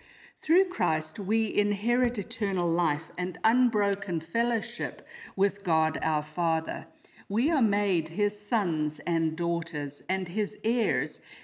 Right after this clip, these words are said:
in a totally new relationship of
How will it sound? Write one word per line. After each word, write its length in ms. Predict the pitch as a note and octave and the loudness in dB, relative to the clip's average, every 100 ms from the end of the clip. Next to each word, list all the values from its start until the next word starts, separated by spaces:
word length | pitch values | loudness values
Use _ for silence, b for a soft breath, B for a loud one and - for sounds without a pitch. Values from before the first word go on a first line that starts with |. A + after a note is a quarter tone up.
| B | B
in 160 | A3 G#3+ | 0 0
a 40 | |
totally 600 | G#3+ - C4+ D#4+ D#4+ A#3+ | 0 0 0 0 0 0
new 400 | G3+ G3 A3+ C4+ | 0 2 2 2
relationship 880 | B3 A3 G#3 G#3+ - F#3+ - - D#3 | 2 4 4 2 -2 -6 -6 -6 -6
of 160 | E3 D#3+ | -6 -6